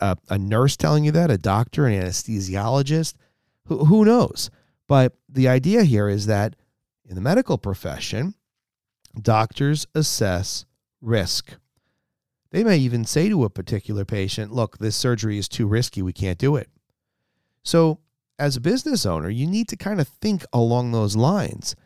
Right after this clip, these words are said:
and, and look at risk and see what you can do to limit it,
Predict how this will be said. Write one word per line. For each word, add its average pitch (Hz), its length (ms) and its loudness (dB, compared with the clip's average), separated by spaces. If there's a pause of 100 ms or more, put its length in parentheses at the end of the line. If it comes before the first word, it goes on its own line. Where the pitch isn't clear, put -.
(600)
and, 127 260 4
and 123 160 2
look 127 400 4
at 170 160 0
risk - 640 -4 (360)
and 120 160 -2
see 233 600 0
what 143 320 -6
you 117 360 -4
can 147 280 0
do 78 560 -6 (160)
to 104 280 0
limit 107 400 4
it, 82 140 -4